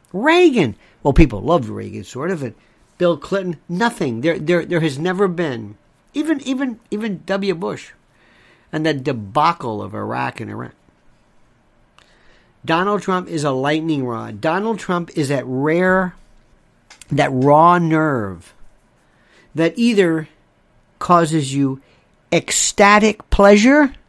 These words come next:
or the most horrible pain you can imagine. I've seen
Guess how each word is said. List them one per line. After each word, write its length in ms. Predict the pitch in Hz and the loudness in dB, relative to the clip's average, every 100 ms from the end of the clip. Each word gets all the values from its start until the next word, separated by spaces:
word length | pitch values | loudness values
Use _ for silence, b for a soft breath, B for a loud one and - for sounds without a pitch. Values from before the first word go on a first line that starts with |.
| _ _ _ _ _ _ _ _ _ _ _ _ | _ _ _ _ _ _ _ _ _ _ _ _
or 300 | 175 175 175 | 6 8 10
the 160 | 147 170 | 8 6
most 480 | 160 156 156 - - _ _ _ _ _ | 6 4 2 -2 -16 _ _ _ _ _
horrible 720 | - - 175 175 180 170 170 | -10 2 6 8 6 2 0
pain 440 | 170 - 143 139 131 | -2 -2 -2 -2 -2
you 120 | 123 | -2
can 140 | 123 | -4
imagine. 420 | 120 120 117 120 - _ _ _ _ _ _ _ _ _ _ _ _ _ _ _ _ _ _ _ - | -8 -10 -14 -18 -20 _ _ _ _ _ _ _ _ _ _ _ _ _ _ _ _ _ _ _ 0
I've 280 | 208 220 214 | 2 2 0
seen 800 | - - 254 262 294 302 285 | -4 -2 0 2 2 0 -2